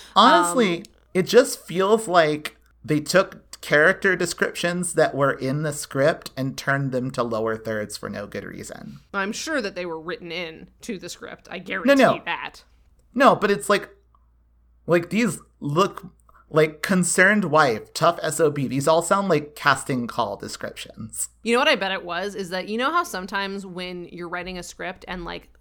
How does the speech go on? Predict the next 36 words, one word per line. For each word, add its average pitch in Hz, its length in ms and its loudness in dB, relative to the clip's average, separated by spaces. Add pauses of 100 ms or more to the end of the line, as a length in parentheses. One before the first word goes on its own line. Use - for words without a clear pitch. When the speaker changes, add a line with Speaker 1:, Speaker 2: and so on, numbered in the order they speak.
(100)
Speaker 2:
when 180 260 -10
you 175 340 -10
l-, 180 260 -12
go 175 280 -6
from, 175 220 -10
like, 165 260 -12
action 180 400 -6
statement 185 420 -10
to 170 340 -10
a 175 80 -8
line 165 240 -8
of 160 100 -12
dialogue, 175 520 -6
sometimes 180 680 -8
to 185 140 -12
amuse 170 340 -10
yourself 170 520 -12
and 170 180 -12
your 170 260 -14
fellow 170 340 -8
collaborators, 180 720 -8 (320)
it'll, 185 220 -4
like, 165 220 -8
le-, 175 240 -10
like, 180 340 -6
y-, 190 180 -10
you'll 196 180 -4
write 185 220 -2
in 185 80 -8
the 175 120 -10
action, 190 380 -6 (180)
"She 240 220 -6
looks 254 320 -2
like 202 300 -2
the 180 100 -6
typical 240 880 -4